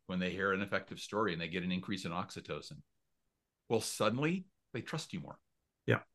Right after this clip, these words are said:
Speaker 1: It's this really weird thing. One of the other studies that I, that I loved was they took three groups of graduate students.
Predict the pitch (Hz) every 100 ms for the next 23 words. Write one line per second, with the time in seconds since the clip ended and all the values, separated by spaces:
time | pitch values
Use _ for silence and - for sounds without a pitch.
0 | _ - _ - - 143 98 117 127 117
1 | 107 123 110 117 123 127 120 104 - 117
2 | 110 110 95 90 95 95 90 101 110 -
3 | - - _ _ _ 101 101 92 92 98
4 | 95 90 92 - - 131 - - - 120
5 | 117 120 - 87 90 101 113 104 - 110
6 | 117 - -